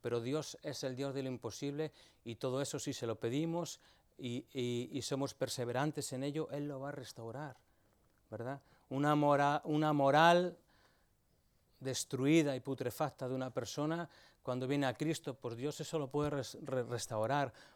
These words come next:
Una mente deshecha, aquel que no, que vino sin neuronas a Cristo, sin neuronas ninguna a causa de drogadicción y alcoholismo. Y Dios todo eso lo puede restaurar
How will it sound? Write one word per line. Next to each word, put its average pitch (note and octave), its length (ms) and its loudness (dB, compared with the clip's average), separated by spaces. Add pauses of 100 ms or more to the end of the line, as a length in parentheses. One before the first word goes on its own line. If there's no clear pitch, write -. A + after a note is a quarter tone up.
Una D#3+ 240 4
mente F3+ 420 4
deshecha, D#3 680 0 (1300)
aquel A#2+ 360 -2
que C3+ 100 2
no, C#3 240 2
que C3+ 180 2
vino D3 220 2
sin C3+ 220 0
neuronas C3+ 520 2
a A#2 120 -2
Cristo, C3+ 480 -2 (500)
sin A#2 280 -6
neuronas C#3+ 520 2
ninguna D3 420 0
a C3+ 60 -6
causa C#3+ 320 0
de C3 160 -2
drogadicción B2+ 680 0
y C#3 60 -2
alcoholismo. B2 640 -4 (260)
Y B2+ 100 -6
Dios F#3 260 2
todo F3+ 200 -2
eso F3+ 180 -4
lo D#3 140 0
puede D#3 420 -2
restaurar C3 640 -6